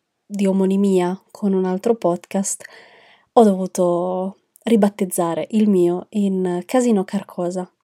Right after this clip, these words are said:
che ha anche senso visto che ormai non giochiamo più solo alla roulette, giochiamo anche a poker, alla slot machine,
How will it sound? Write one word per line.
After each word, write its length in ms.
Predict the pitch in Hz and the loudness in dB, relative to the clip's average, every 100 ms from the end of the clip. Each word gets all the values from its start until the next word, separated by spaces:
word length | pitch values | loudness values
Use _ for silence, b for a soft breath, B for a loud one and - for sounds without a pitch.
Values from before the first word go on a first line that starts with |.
| _ | _
che 160 | - 370 | -2 4
ha 60 | 370 | 6
anche 240 | 320 240 | 6 4
senso 480 | - 240 190 - 175 | 4 4 4 0 -2
visto 320 | 180 - 185 | -2 -4 -6
che 460 | - 190 175 175 175 | -4 0 4 4 4
ormai 340 | 175 185 190 | 2 2 2
non 140 | 180 180 | 2 0
giochiamo 400 | 190 185 175 170 | -2 -2 -2 -2
più 240 | 247 208 | 2 2
solo 400 | - - 175 175 | 2 2 2 4
alla 220 | 175 180 | 4 2
roulette, 680 | 180 185 175 165 _ - 175 | 2 2 2 -2 _ -6 -4
giochiamo 440 | 185 180 170 170 | -6 -6 -4 -2
anche 280 | 170 170 165 | -4 -4 -8
a 40 | |
poker, 600 | - 190 233 226 - 180 | 0 6 8 8 2 0
alla 180 | 170 180 | 0 -2
slot 300 | 185 180 - | -2 -6 -4
machine, 840 | 180 175 - - 202 226 202 185 | -4 -4 -6 -2 0 2 2 0